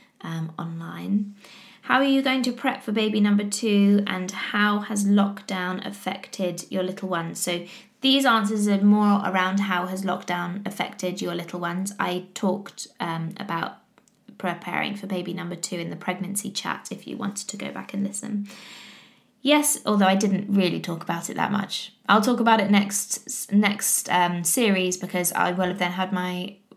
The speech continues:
twenty-week scan, and that's when I feel like I am more mentally prepared to actually prepare for baby number two. Yes, definitely missed out on interaction with others. We've embraced a slower pace of life and spend a lot more time in nature. So do we, it's lovely.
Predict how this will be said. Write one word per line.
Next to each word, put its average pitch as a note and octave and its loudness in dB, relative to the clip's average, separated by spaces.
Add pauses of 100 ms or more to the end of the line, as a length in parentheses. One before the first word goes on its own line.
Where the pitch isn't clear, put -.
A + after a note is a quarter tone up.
twenty-week G#3 2
scan, A#3 2
and G#3+ 4
that's G3+ 0
when F3+ -2
I E3+ -2
feel F3 -4
like E3 -4
I - 0
am F3 -2
more F3 -2
mentally E3+ -4
prepared E3+ -8
to E3+ -4
actually G3+ 0
prepare G#3 -2 (400)
for F#3+ 0
baby E3+ -2
number E3+ -6
two. - -10 (1160)
Yes, C#4 4
definitely C#4+ 2
missed C4 2
out A3 2
on A3+ 4
interaction G#3 0
with G3+ 2
others. G#3+ 2
We've A3+ 0
embraced G#3 2
a G3+ -2
slower G3 2
pace G3+ 0
of G3 -6
life F#3 0
and G3 0
spend F#3+ 0
a - -4
lot F#3 -2
more F#3 -2
time G3 -2
in F#3 0
nature. F#3 -4
So F#3 -4
do F3+ -6
we, F3+ -6
it's - -8
lovely. G3+ -4